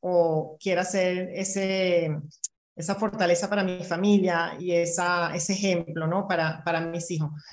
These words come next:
Tuve un periodo en mi vida donde estuve sin trabajo, eh,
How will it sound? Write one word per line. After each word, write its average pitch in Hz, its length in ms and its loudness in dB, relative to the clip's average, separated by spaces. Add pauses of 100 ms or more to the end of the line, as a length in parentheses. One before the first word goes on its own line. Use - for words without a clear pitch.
(180)
Tuve 247 320 6
un 262 100 6
periodo 240 320 6
en 247 60 2
mi 233 80 4
vida 196 200 2
donde 202 220 0
estuve 190 240 -6
sin 202 200 0
trabajo, 190 760 0
eh, 156 380 -2